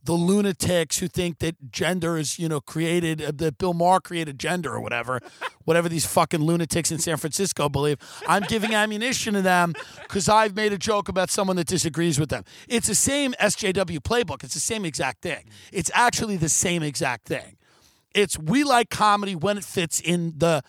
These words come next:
the box of what we would like it to. And, uh, it doesn't really matter. It's just comedy, except if it's directed at us,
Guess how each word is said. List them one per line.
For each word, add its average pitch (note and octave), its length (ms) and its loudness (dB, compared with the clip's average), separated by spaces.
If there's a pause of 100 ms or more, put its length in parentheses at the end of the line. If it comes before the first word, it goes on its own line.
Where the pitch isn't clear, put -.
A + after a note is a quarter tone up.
(260)
the D#3+ 100 4
box E3+ 380 4
of C#3+ 100 -2
what F#3 160 -2
we C4 160 4
would A3+ 140 2
like D3 260 2
it C#3 120 -10
to. B2 300 -2 (380)
And, D#3+ 420 2
uh, D3+ 340 4 (260)
it F#3 100 -2
doesn't A#3+ 280 2
really D#4+ 180 -2
matter. B3+ 320 2
It's A3 100 -2
just - 240 0
comedy, B3 480 0
except G#3 340 0
if F3 120 -4
it's G3 140 -4
directed A3 440 -4
at A#3 100 -2
us, G3+ 200 4